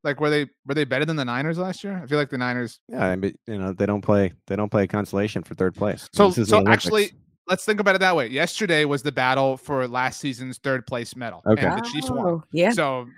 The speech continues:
Speaker 1: you know what I'm
Speaker 2: Good to
Speaker 1: saying?
Speaker 2: be in sync with
Speaker 1: You
Speaker 2: the, with the, with the home club. Uh, we
Speaker 1: Right.
Speaker 2: both won bronze medals this Sunday, Tu-, Sunday, Monday stretch. So good for us.
Speaker 1: All right. Uh, congratulations to the Houston Astros and nobody else. Uh, Rachel, you're the best. J P, you're the best. Pete, you are mediocre at best.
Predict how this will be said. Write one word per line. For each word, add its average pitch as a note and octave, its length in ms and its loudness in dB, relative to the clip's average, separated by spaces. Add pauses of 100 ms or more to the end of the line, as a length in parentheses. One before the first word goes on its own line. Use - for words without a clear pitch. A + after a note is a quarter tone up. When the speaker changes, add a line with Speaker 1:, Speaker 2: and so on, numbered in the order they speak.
Speaker 1:
you E3 120 -8
know D#3 80 -4
what D3+ 40 -2
I'm D3 60 -6
Speaker 2:
Good C3+ 60 -12
to E3 180 2
Speaker 1:
saying? C3 100 0
Speaker 2:
be B2 100 2
in A2+ 80 0
sync B2+ 220 0
with A2+ 140 2
Speaker 1:
You G#2+ 60 2
Speaker 2:
the, - 100 -18
with A2 180 0
the, G2+ 100 0
with G2 140 4
the G#2+ 80 4
home G2+ 220 2
club. F2+ 320 0 (680)
Uh, F2 80 -2
we F2+ 120 2
Speaker 1:
Right. F2+ 80 2
Speaker 2:
both G#2 200 6
won G#2 160 2
bronze G2 300 2
medals F2+ 500 0
this F#2 140 0
Sunday, F#2 320 0
Tu-, F#2 220 -4
Sunday, F#2+ 300 -2
Monday F2 280 0
stretch. E2+ 380 -6
So - 120 -8
good E2+ 140 -4
for - 160 -6
us. - 160 -10 (720)
Speaker 1:
All C3+ 80 -12
right. C3 220 -8 (240)
Uh, C3 320 -4
congratulations F3 800 -4
to D#3 60 -10
the C#3 80 -8
Houston D3 300 -4
Astros C#3 540 -4
and C3+ 160 -8
nobody B2+ 280 -2
else. C#3 240 -2 (280)
Uh, B2+ 300 2
Rachel, D3 560 4
you're D3 200 2
the C#3 100 -4
best. C3+ 320 -2
J C#3 160 -6
P, C#3+ 260 -2
you're C3+ 180 2
the B2+ 80 -2
best. C3 340 -2
Pete, C#3+ 260 -4
you B2+ 220 -6
are B2 280 -2
mediocre A#2 640 -8
at A2 120 -12
best. C#3 300 -2